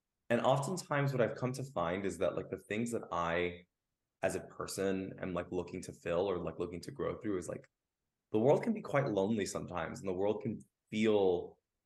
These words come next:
like we're all putting on a strong face at times. And so, like, to show, to be able to show somebody support is as simple as, like, checking in, asking and listening how somebody's day is going,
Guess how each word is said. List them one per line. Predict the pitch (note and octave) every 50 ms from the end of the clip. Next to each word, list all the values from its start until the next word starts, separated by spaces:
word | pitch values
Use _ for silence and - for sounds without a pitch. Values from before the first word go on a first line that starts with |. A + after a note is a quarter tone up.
| _ _ -
like | A2 G#2+
we're | A2+ B2 -
all | - A2 A#2+ B2+ - - - - -
putting | A#2 A2+ A#2 B2 A2+
on | G2+ G2 F#2
a |
strong | E2+ - - - F#2 F2 F2+ F2
face | - - - - D#2+ F2 - -
at | A2+ - -
times. | C3 B2+ B2+ C3+ C#3 C#3 - C#3+ C#3+ C#3 - - - _ _ _ _ _ _ _ _ _ -
And | G#2+ G#2+
so, | - B2+
like, | A#2+ A2+ A2+ A2 -
to | - A2
show, | - - - B2+ A#2+ E2 -
to | - B2
be | G#2+ A2+ A2+ A#2
able | B2 B2+ E3+ -
to | C#3 A2+
show | - - A2 G#2+
somebody | G#2+ - A#2 A2 G#2+ G#2
support | G#2 - - - - - F#2+ F#2+ G#2+ A2 A2
is | A2 G2 G2+
as | G2 -
simple | - G#2+ A2 A#2+ C3 C3+
as, | B2+ A2 G#2+
like, | G#2 A2+ - - - - _ _ _ _ _ _ _
checking | - - C3+ C#3 C#3 C#3 B2+ G2
in, | F2+ F2 D#2+ D#2 D#2+ E2 - - _ _ _ _ _ _ _ -
asking | - F#2+ G#2 G#2+ - - G#2 - - - - -
and | G#2+ G2 F#2+ F#2+
listening | G#2+ G#2+ - - F2 E2+ F2 - F2 F2 F2 - - - _ _ _ _ _ _ -
how | F#2+ G2
somebody's | F#2+ - G2 F2 E2+ E2+ F2+ - -
day | - - -
is | - - -
going, | - - - A#1+ A#1+ A1+ A1 - - -